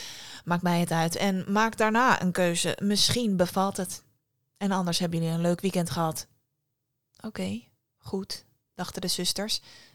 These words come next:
En ze pakten hun koffers in en samen met hun broers, hun moeder en hun vriendinnen gingen ze naar het grote huis van Blauwbaard. De man had niet gelogen. Hij was werkelijk heel erg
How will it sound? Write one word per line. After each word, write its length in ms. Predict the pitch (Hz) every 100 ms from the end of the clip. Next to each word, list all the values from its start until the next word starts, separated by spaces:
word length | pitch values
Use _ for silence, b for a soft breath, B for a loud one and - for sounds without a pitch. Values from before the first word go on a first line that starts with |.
| B
En 120 | - 202
ze 120 | 196
pakten 280 | 208 - 190
hun 100 | 180
koffers 340 | 208 196 180
in 280 | - 196 247
en 220 | 185 170
samen 400 | 170 175 196 240
met 120 | 240
hun 120 | 233
broers, 360 | 175 180 170 185
hun 120 | 226
moeder 360 | 185 170 180 233
en 300 | - 262 277
hun 180 | 233 226
vriendinnen 500 | - 233 185 175 220 B B B
gingen 300 | - 320 320
ze 120 | 262
naar 160 | 233
het 100 | 190
grote 360 | - 202 240 254
huis 320 | 180 170 170
van 160 | - 202
Blauwbaard. 580 | 196 165 - 87 - - b b b _ _ _ _
De 200 | 190 196
man 220 | 220 214
had 180 | 185 185
niet 200 | 254 -
gelogen. 480 | 185 233 185 - - _ _ _ _ _ _ _
Hij 240 | 196 214
was 240 | 190 190 -
werkelijk 680 | 180 196 247 247 208 196 - _ -
heel 400 | 220 254 269 - _
erg 480 | - 214 185 185 -